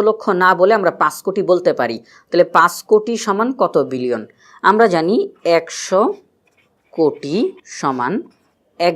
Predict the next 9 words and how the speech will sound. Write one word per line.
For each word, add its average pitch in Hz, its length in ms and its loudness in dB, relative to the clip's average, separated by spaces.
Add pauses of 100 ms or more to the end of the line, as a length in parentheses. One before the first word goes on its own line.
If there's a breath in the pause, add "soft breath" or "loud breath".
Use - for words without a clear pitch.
বিলিয়ন, 127 400 -2 (480)
অতএব 175 440 0 (420)
এক 175 100 0 (160)
কোটি 196 300 -4 (180)
সমান 135 320 -6 (1080)
উপরে 160 300 0 (100)
এক, 185 60 -2 (140)
নিচে 156 260 -4 (160)
একশো, - 320 -10